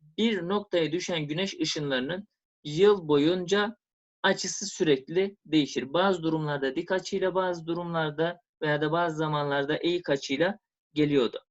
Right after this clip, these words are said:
Aydınlanma dairesi süreleri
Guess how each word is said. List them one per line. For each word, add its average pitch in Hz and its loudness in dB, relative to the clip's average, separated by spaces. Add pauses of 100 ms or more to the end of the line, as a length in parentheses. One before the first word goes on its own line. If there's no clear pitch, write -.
(840)
Aydınlanma 185 0
dairesi 170 0
süreleri 156 0